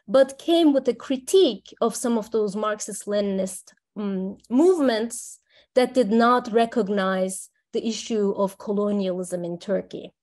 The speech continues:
Now, this is very important because the Marxist-Leninist movements of the time were very cognizant of the imperial reality, were very critical of U S imperialism in the region,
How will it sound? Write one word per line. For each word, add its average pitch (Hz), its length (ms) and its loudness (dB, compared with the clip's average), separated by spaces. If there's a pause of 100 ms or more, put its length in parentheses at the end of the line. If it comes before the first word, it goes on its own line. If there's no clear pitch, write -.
(440)
Now, 262 160 4
this 311 220 0
is 359 140 0
very 339 300 0
important 285 680 -2
because 233 680 -4
the 226 100 -6
Marxist-Leninist 262 840 -4
movements 269 460 -6
of 214 160 -8
the 214 100 -12
time 302 420 -2
were 214 160 -2
very 269 320 0
cognizant 240 880 -2 (460)
of 233 180 0
the 226 140 -2
imperial 196 680 2
reality, 175 760 -2 (460)
were 220 100 0
very 277 440 4
critical 330 760 -2
of 208 140 -8
U 214 200 -4
S 214 180 -8
imperialism 190 840 -6
in 180 120 -6
the 175 120 -6
region, 202 500 -6